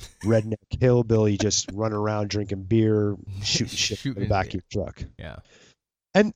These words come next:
Speaker 1: and don't get me wrong, there is a small population of people that are like that. And because of them, they shit all over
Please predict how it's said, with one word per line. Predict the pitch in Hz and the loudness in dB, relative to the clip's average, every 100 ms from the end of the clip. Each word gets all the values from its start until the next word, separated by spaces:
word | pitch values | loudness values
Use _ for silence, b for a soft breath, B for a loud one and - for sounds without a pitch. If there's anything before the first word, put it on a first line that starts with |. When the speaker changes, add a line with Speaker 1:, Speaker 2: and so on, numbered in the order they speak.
| - | 2
Speaker 1:
and | 156 139 - | 0 2 2
don't | 160 175 | 4 4
get | 214 | 2
me | 202 | 2
wrong, | 220 226 147 101 98 | 2 2 2 -2 -4
there | 131 135 | -2 0
is | 165 170 | 0 0
a | 143 120 _ _ _ _ _ _ _ _ | -2 -4 _ _ _ _ _ _ _ _
small | - - - 120 120 135 156 | -14 -12 -12 -10 -4 -2 -2
population | 165 160 - 156 160 165 165 | -2 -6 -4 -4 -4 -4 -6
of | 160 | -6
people | 185 - 135 | -8 -6 -2
that | 117 | 0
are | 110 104 131 160 | 0 2 2 2
like | 190 226 | 0 -4
that. | - - - _ _ _ _ _ _ _ _ _ _ _ _ _ | -6 -12 -16 _ _ _ _ _ _ _ _ _ _ _ _ _
And | 113 104 98 90 85 _ _ _ _ _ - | -6 -6 -6 -10 -16 _ _ _ _ _ -4
because | 113 - 135 180 | -2 2 4 4
of | 127 | 2
them, | 98 95 101 | -2 -8 -8
they | 95 | -8
shit | 92 - - 127 | -4 -4 -2 -2
all | - 104 95 | -4 -6 -6
over | 98 92 90 87 | -6 -6 -6 -6